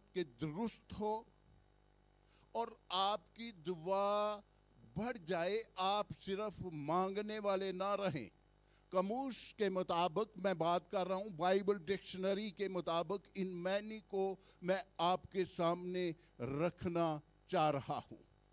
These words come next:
फिर मांगना, मांगो तो तुम्हें मिलेगा, ये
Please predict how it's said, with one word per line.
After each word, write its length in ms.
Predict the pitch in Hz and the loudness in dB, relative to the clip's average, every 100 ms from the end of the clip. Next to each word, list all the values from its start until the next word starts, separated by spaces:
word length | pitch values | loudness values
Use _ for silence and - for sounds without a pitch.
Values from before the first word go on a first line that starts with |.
| _ - - - | _ -20 -10 -2
फिर 300 | 233 226 226 _ - | -2 -2 -8 _ -14
मांगना, 580 | 143 175 196 196 208 214 - - - _ _ _ _ _ _ _ _ _ _ _ _ _ _ _ - | 2 4 4 2 -2 -4 -6 -20 -20 _ _ _ _ _ _ _ _ _ _ _ _ _ _ _ -4
मांगो 380 | 156 190 196 214 | -2 2 2 2
तो 120 | 214 | -2
तुम्हें 300 | 208 214 214 | -6 -6 -6
मिलेगा, 560 | 214 208 208 190 190 190 - - _ _ _ _ _ _ _ _ - | -6 -6 -6 -6 -8 -12 -20 -20 _ _ _ _ _ _ _ _ -4
ये 360 | 175 202 196 | 0 0 -2